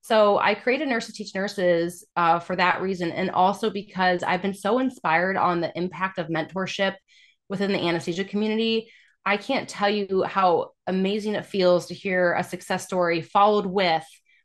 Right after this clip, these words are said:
"I cannot wait to mentor a fellow nurse who is pursuing C R N A." It, like, mentorship has this ripple effect that really can shift a culture, can shift an environment, and a community could say,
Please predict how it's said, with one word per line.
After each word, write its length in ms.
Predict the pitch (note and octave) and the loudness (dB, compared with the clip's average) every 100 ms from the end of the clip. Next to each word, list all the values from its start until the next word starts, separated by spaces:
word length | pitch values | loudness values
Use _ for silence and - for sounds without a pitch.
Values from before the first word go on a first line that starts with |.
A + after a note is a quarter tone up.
| _ | _
"I 100 | F#3+ | -4
cannot 400 | F#3+ A3 G#3 F#3 | -2 0 2 2
wait 400 | F3 E3+ D#3+ - - | 0 0 -4 -10 -10
to 120 | G3 | -2
mentor 360 | F3+ E3 F3 E3+ | 0 0 -2 -4
a 80 | E3+ | -2
fellow 200 | D#3 D#3 | -2 -2
nurse 500 | D3 C3 - - - F#3+ | -6 -8 -12 -18 -8 0
who 140 | F3 | 0
is 120 | E3 | 0
pursuing 500 | - E3+ - D#3+ C#3+ | -6 -8 -6 -4 -6
C 160 | - D3+ | -8 -8
R 120 | C#3+ | -6
N 60 | - | -8
A." 240 | - - - - - | -10 -12 -20 -20 0
It, 240 | A#3+ - | 0 2
like, 160 | A#3 A#3 | 0 0
mentorship 400 | A#3 C#4+ D#4 D#4+ | 0 0 -4 -2
has 200 | B3 A#3 | -2 -2
this 180 | G#3 F3 | -2 -2
ripple 240 | E3+ A#3 | 0 0
effect 380 | A#3+ C4 C#4 - | 0 0 0 0
that 140 | F#3 | -4
really 200 | G3 G#3+ | 0 0
can 260 | - G#3 F#3 | 0 -6 -4
shift 580 | - - A3+ - _ _ _ _ - | -6 -2 -2 -4 _ _ _ _ -6
a 80 | F3 | -6
culture, 600 | - F3 G3+ - D#4 E4 | 0 -2 -2 -2 -2 -2
can 180 | A#3 | -4
shift 400 | F#3+ - G#3+ A3 | -4 -2 -2 -2
an 80 | - | -2
environment, 600 | E3+ D3+ D#3 F3+ G3+ A3 | -2 0 0 0 0 0
and 80 | F#3 | -2
a 120 | D#3 | -4
community 320 | E3+ F#3 G#3 | -2 0 0
could 140 | G#3 F#3+ | -2 0
say, 360 | F#3+ F#3 F#3+ | 2 2 0